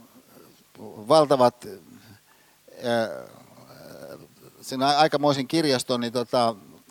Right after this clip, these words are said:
kysyy sen kysymykseen, että onko mä lukenut nämä kaikki kirjat. Joo, vastaus on, että mähän olen lukenut niistä kuin tosi pienen osan.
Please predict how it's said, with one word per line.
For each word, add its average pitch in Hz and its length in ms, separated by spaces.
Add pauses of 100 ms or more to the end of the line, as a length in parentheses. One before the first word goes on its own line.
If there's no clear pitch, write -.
(380)
kysyy 156 300
sen 139 220
kysymykseen, 147 480
että 139 140
onko 135 140
mä 139 60
lukenut 147 280
nämä 120 140
kaikki 131 280
kirjat. 120 500 (720)
Joo, 143 140
vastaus 151 340
on, 143 40
että 135 100
mähän 156 180
olen 156 120
lukenut 170 320
niistä 156 180
kuin 151 200
tosi 175 200
pienen 147 300
osan. 131 360